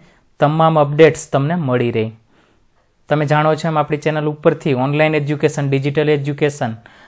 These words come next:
આ ઉપરાંત જમીન, મિલકત, રેવન્યુને લગતા વીડિયો અવારનવાર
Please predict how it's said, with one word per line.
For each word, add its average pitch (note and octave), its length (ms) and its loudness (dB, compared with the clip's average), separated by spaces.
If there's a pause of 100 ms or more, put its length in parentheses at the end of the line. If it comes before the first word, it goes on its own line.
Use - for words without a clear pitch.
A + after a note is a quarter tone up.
(140)
આ C#3 140 6
ઉપરાંત D#3 500 2
જમીન, D3 500 -2
મિલકત, D3 680 2 (380)
રેવન્યુને D#3+ 680 2
લગતા D#3 320 2
વીડિયો D#3 480 2 (160)
અવારનવાર D3 640 2